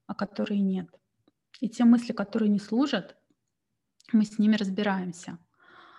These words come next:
А, вот, предположим, а, А, как мы это делаем, да? Вот, э, в экспоненциальном коучинге мы используем метод реактивной трансформации, и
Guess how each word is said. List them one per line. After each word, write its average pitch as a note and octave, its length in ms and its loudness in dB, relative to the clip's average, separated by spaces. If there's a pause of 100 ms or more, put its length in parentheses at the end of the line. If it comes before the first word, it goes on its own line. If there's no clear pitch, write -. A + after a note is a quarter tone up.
(340)
А, A3 300 -2
вот, C#4+ 340 -4 (300)
предположим, A#3 920 0
а, G3 380 -6 (2500)
А, G3+ 240 -6
как A#3 180 -2
мы A#3 120 4
это A3 140 -4
делаем, F#3 460 -4
да? A#3 320 -2
Вот, G3+ 320 -12
э, G3+ 40 -10
в F#3+ 600 -8
экспоненциальном G#3+ 640 2
коучинге A#3 640 2
мы A3 180 6
используем G#3+ 480 2
метод A#3 340 2
реактивной G#3 440 -2
трансформации, G#3 1040 -2 (500)
и G#3 420 -2